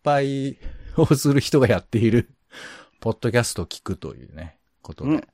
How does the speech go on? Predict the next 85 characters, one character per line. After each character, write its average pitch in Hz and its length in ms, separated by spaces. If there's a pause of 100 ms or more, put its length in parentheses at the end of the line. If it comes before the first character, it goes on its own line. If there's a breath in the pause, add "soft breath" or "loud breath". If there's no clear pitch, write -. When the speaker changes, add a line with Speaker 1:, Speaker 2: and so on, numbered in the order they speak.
(480 loud breath)
Speaker 2:
ま - 720
あ、 - 40
そ - 160
う 131 40
で 135 60
す - 120
よ - 80
ね。 110 440 (120)
う 78 60
ん。 76 200
Speaker 1:
え - 20
ー、 - 160 (100)
ま 95 120
あ、 95 40
う 95 40
っ - 20
か - 140
り 107 80
こ 110 100
の、 107 300 (320)
え 90 160
ー、 87 40
ポ 92 120
ッ - 20
ド 101 80
キ 90 60
ャ - 20
ス - 40
ト 82 80
聞 - 120
い - 20
て 117 60
し - 140
ま 107 80
っ - 80 (160)
た 107 100
こ - 140
の 127 80
失 - 300
敗 117 180
を 110 80
ね、 127 180
皆 104 220
さ 98 100
ん 80 80
も 78 200
受 101 260
け - 80
止 98 40
め 92 140
て - 280 (280)
い - 80
か 92 120
な 92 80
け 92 80
れ 78 60
ば 78 80
い 80 40
け 82 80
な 82 120
い 76 40
と 71 100
い - 20
う 67 40
こ 71 120
と - 100
で - 80
す - 100
け - 80
ど - 120
も。 120 100
Speaker 2:
大 113 160
事 131 80
で 143 80
す。 - 220
失 - 200
敗 110 200
温 127 340
め 120 60
て - 100
い - 20
き - 80
ま 107 80
し 110 120
ょ 104 160